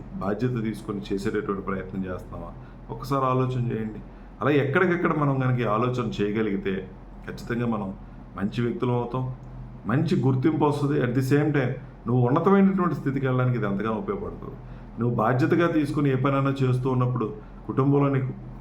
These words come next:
నువ్వు చక్కటి స్థానం ఇస్తారు, అన్ని పనులు నీకు అప్పగించి చేయమని చెప్పేటటువంటి పరిస్థితి ఉంటుంది. అలాగే మన ఉద్యోగం దగ్గర ఎక్కడైనా పని చేస్తున్నప్పుడు నీకు అప్పగించినటువంటి పని కాకుండా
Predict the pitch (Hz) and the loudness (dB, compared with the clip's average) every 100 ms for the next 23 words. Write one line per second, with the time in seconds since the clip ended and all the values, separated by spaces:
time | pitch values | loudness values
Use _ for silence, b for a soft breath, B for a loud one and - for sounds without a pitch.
0 | - 110 113 - 110 139 127 - 113 131 | -8 -8 -6 -4 -2 0 0 0 2 2
1 | 131 - 120 110 - - B - - 123 | 0 0 0 -2 -4 -10 B -10 0 2
2 | 143 160 160 143 127 - 117 117 107 104 | 4 4 4 2 2 0 0 -2 0 0
3 | 104 104 98 95 95 - - 90 - - | 0 0 -2 -2 -4 -4 -6 -6 -8 -10
4 | 90 - - B B - 127 160 175 160 | -10 -12 -16 B B -2 2 4 4 4
5 | 135 127 160 165 160 160 151 135 147 143 | 4 6 6 6 4 4 4 4 2 2
6 | 135 131 143 135 139 135 127 127 113 B | 2 2 2 2 0 0 2 0 0 B
7 | B - 113 131 151 165 180 165 160 147 | B -2 2 4 4 4 2 2 0 0
8 | 151 127 120 120 120 117 110 98 | 0 2 0 0 0 0 0 -2